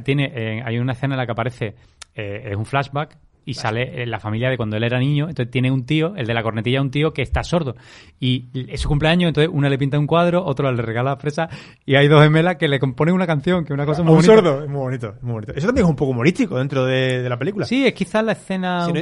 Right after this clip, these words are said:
Speaker 3: si no llega-, si no llegase por lo que ha pasado antes y lo que estaba pasando durante,
Speaker 2: Claro.
Speaker 3: lo mismo me río.
Speaker 2: Rafa, tu nota.
Speaker 1: Eh, ¿se pueden poner varios diez en esta temporada?
Speaker 2: Por supuesto.
Speaker 1: Eh, un diez. A mí esta película es de las películas,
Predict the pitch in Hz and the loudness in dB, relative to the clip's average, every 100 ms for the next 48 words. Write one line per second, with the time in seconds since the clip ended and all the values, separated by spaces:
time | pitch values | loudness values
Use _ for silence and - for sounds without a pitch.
0 | - 170 160 170 208 170 165 175 160 151 | -4 -4 -2 -2 -4 -6 -4 -2 -4 -6
1 | 139 127 131 143 143 160 160 139 131 120 | -6 -8 -8 -12 -12 -8 -8 -8 -12 -16
2 | 123 135 151 160 156 156 147 175 208 156 | -14 -14 -12 -12 -12 -10 -10 -10 -2 0
3 | 147 143 143 190 147 139 143 107 - - | 0 0 -4 -6 -6 -10 -10 -12 -16 -16
4 | - - - - - _ - 143 135 147 | -16 -20 -20 -20 -20 _ -6 -6 -2 -2
5 | 151 110 - _ _ _ _ _ _ - | -2 -6 -12 _ _ _ _ _ _ -20
6 | - - - - - - _ - 120 123 | -20 -20 -20 -20 -20 -20 _ -8 -8 -8
7 | 170 - 127 139 170 147 135 113 113 156 | -10 -6 -4 -2 -2 -2 0 0 0 0
8 | 160 147 135 131 123 127 120 117 117 110 | 0 -2 -2 -4 -4 -2 -2 -2 -4 -4
9 | 127 180 156 123 110 110 123 113 101 95 | -4 -4 -6 -8 -8 -10 -8 -6 -4 -6
10 | 90 _ _ - 131 113 107 110 107 110 | -8 _ _ -16 -10 -6 -2 -4 -4 -6
11 | 113 104 104 104 104 101 107 110 101 104 | -4 -6 -4 -4 -4 -4 -6 -6 -4 -4
12 | 104 104 101 | -2 -4 -6